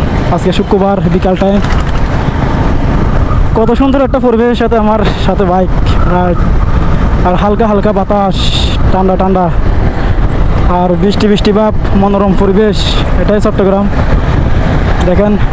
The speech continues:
মেঘের হাতছানি কত সুন্দর। তো আজকে একটু বের হলাম, যাব নতুন ব্রিজের দিকে। বললাম, বললাম যে আপনাদের সাথে একটু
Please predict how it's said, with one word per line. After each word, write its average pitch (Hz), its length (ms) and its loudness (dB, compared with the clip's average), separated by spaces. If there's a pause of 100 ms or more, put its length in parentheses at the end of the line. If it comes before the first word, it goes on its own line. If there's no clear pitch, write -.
(140)
মেঘের 196 260 0
হাতছানি 202 340 0 (340)
কত - 120 2 (100)
সুন্দর। 196 240 2 (4000)
তো 180 100 2 (1600)
আজকে 262 220 0
একটু 233 200 2
বের 220 180 2
হলাম, 226 200 0 (120)
যাব 208 120 0 (120)
নতুন 214 200 0
ব্রিজের 202 280 0
দিকে। 220 160 2 (2250)
বললাম, 196 220 2 (160)
বললাম 202 220 0
যে 226 100 0
আপনাদের 214 220 0
সাথে 220 160 0
একটু 233 140 0